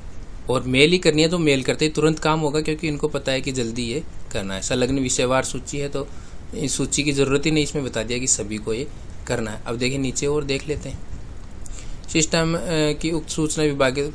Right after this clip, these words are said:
जिन अभ्यर्थियों के मोबाइल नंबर अंकित हैं, उनके मोबाइल नंबर पर यह संदेश भी अनिवार्य रूप से देवें कि आपका वरिष्ठ के अंतर्गत अजमेर द्वारा चयन किया गया है।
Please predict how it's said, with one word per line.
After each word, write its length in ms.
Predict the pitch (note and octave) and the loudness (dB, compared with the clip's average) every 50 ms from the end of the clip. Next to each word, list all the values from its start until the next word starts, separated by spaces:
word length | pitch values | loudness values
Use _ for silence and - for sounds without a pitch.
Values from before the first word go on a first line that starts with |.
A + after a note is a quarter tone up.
| - - | -6 -2
जिन 140 | - D3 D3+ | 0 2 2
अभ्यर्थियों 360 | D3 C#3 C#3+ C3 C3+ D3+ D3+ | 2 2 2 0 2 2 0
के 60 | D3 D3 | 2 2
मोबाइल 320 | D3 C#3 C#3 C3+ C3 C3 | 0 4 4 4 4 4
नंबर 200 | C3+ C3+ C3+ C3+ | 2 2 2 0
अंकित 220 | C3+ C3 C#3+ C#3 | 0 0 -2 -2
हैं, 80 | D3 C#3+ | -2 -2
उनके 140 | C3+ C3+ D3 | 0 0 0
मोबाइल 280 | C#3+ C3+ C3 C3 B2+ | 0 2 2 2 2
नंबर 180 | B2+ B2+ C3 C3 | 2 2 0 0
पर 120 | - D3 | 2 2
यह 80 | C#3 C#3 | 4 4
संदेश 340 | C3+ - C3+ B2+ C3+ C3 - | 2 0 0 0 0 0 2
भी 100 | D3 C#3 | 2 2
अनिवार्य 300 | C3 C3 B2+ B2+ C3 C3+ | 4 4 4 2 2 0
रूप 120 | C#3 C3+ | 0 -2
से 140 | - - D3 | -2 -2 -2
देवें 220 | C3+ C3+ B2 B2 | 0 2 0 2
कि 100 | B2 - | 4 4
आपका 280 | C#3+ C3 B2+ - - C3+ | 4 4 4 2 0 0
वरिष्ठ 240 | B2+ B2+ B2+ B2+ - D3 | 0 0 0 0 2 0
के 360 | C3+ C3 C3 B2 C3+ C3+ C3 | 2 0 0 0 0 0 0
अंतर्गत 560 | B2+ B2+ A#2+ - C3 C3 C3 C3 B2+ - C#3+ | 0 -2 -2 -4 -4 -2 -2 -2 -2 0 0
अजमेर 440 | C#3+ C#3+ C#3 A#2+ B2 B2 B2+ B2+ B2+ | 2 2 2 0 0 0 2 2 2
द्वारा 220 | B2+ B2+ B2+ B2+ | 2 2 2 2
चयन 260 | B2+ - C3 B2+ C3+ | 2 2 2 2 2
किया 200 | B2+ - C#3 C3 | 2 2 2 4
गया 160 | B2 B2+ C3 C3 | 4 4 2 2
है। 160 | C3+ A#2+ | 0 -2